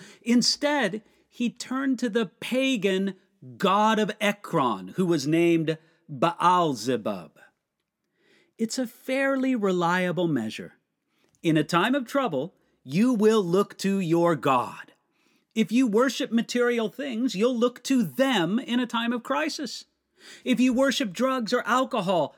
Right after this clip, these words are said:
that is where you will turn. If your God is pleasure or it's entertainment,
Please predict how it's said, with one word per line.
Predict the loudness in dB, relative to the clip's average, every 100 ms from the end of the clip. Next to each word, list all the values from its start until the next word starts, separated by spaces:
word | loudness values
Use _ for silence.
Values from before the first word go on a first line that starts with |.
| -20
that | -4 2 4 2 2
is | 0 2
where | 2 2
you | 0 0
will | 0 -2
turn. | -4 -4 -2 -4 -6 -14 _ -20 -20 _
If | -2 2
your | 4 4
God | 4 2 2
is | 0
pleasure | -4 -6 0 2 2 -2 -4 -4
or | -2 -2
it's | -2 0
entertainment, | 0 0 -4 -4 -2 0 0